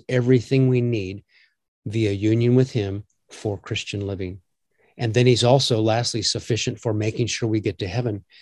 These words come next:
His Spirit, the Holy Spirit, seals us to the day of redemption.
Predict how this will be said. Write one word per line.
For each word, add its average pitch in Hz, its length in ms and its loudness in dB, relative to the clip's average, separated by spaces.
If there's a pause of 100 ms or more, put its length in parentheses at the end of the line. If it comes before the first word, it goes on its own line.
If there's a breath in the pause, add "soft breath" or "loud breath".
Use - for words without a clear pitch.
(260 loud breath)
His 131 200 4
Spirit, 120 340 2
the 101 120 -6
Holy 120 160 -2
Spirit, 120 440 -2
seals 123 400 2
us 117 140 2
to 127 100 0
the 110 80 -2
day 113 180 0
of 110 100 -2
redemption. 120 500 -2